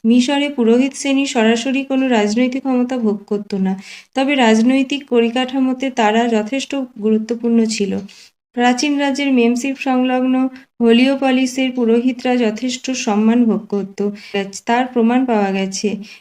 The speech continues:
মিশরে চতুর্থ রাজবংশের শাসনের পর ফেরাওদের ক্ষমতা হ্রাস পেলে হলিওপলিসের পুরোহিতরা নিজেদের ক্ষমতা বৃদ্ধি করেছিল এবং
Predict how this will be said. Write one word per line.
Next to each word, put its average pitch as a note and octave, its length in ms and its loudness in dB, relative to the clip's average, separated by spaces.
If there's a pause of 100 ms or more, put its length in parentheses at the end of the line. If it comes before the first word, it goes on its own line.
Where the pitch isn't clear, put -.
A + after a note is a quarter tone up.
মিশরে B3+ 460 0
চতুর্থ B3+ 440 -4
রাজবংশের C4+ 640 -2
শাসনের B3+ 480 0
পর B3+ 260 -2
ফেরাওদের A#3 540 0
ক্ষমতা A3 420 -2
হ্রাস B3+ 280 -2
পেলে B3+ 300 0 (340)
হলিওপলিসের B3+ 840 4
পুরোহিতরা A#3+ 640 0
নিজেদের A3 400 4
ক্ষমতা A#3+ 400 0
বৃদ্ধি B3 360 0
করেছিল G3 460 0 (520)
এবং A3+ 220 4